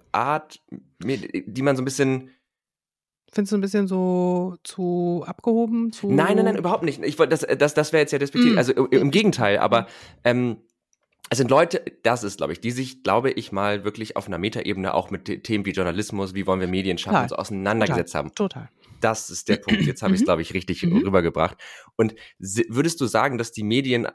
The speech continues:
Speaker 1: die oder die Inhalte, die auf Steady angeboten sind, dass die auch eher aus dieser Richtung kommen, also von Menschen, die sich damit auf diese Art und Weise auseinandersetzen? Weil es gibt ja dann, ne, Twitch ist ja auch eine Medienplattform,
Speaker 2: Ja.
Speaker 1: wo ja auch
Speaker 2: Ja.
Speaker 1: Leute Geld verdienen.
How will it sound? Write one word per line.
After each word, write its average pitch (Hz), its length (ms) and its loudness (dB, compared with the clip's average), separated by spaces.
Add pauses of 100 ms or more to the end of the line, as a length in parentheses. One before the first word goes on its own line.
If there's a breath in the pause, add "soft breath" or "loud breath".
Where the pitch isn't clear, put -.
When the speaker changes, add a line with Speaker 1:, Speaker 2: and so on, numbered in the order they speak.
Speaker 1:
die 104 260 -4
oder 92 140 0
die 92 120 -6
Inhalte, 117 280 -4
die 101 160 -4
auf - 80 -6
Steady 104 320 -4
angeboten 113 480 -2
sind, 98 120 -8
dass 107 120 -12
die - 200 -12
auch 120 300 2 (480)
eher 135 380 2
aus 113 240 -2 (240)
dieser 139 240 -4
Richtung 151 240 -8
kommen, - 180 -10
also 107 220 0
von 120 340 -4
Menschen, 135 500 -6
die 117 120 -12
sich 110 220 -8
damit 110 360 -2 (160)
auf 95 140 -6
diese 107 280 -2
Art 107 140 0
und 104 100 -4
Weise 98 280 -2
auseinandersetzen? 110 840 -4
Weil 104 300 2
es - 80 -18
gibt - 160 -12
ja 104 80 4
dann, 95 300 2
ne, 113 260 -2
Twitch - 500 -8 (320)
ist - 140 -14
ja 95 140 -4
auch 117 160 2
eine 120 100 -6
Medienplattform, 135 760 -2
Speaker 2:
Ja. 131 60 -12
Speaker 1:
wo 107 60 -2
ja 95 80 -2
auch - 60 -14
Speaker 2:
Ja. 208 80 -2
Speaker 1:
Leute - 100 -8
Geld 98 180 0
verdienen. 113 260 -8